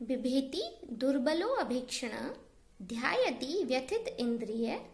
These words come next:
दुष्छायो दुर्मना रुक्ष, क्षामश्चैव ओजस क्षय।" बिभेति, that is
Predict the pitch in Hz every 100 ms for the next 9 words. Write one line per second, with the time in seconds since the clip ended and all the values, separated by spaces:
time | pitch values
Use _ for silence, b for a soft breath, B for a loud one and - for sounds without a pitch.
0 | B B B B B 226 - 539 554 -
1 | - 302 233 226 - - - 254 320 359
2 | 392 508 587 403 233 - - 220 269 -
3 | - - - - - - - 294 311 440
4 | 587 - - - 247 233 - - 247 233
5 | 226 226 254 370 - - - - - -
6 | - - - - - - - - B B
7 | B B B 233 277 269 269 294 370 622
8 | 523 240 - - -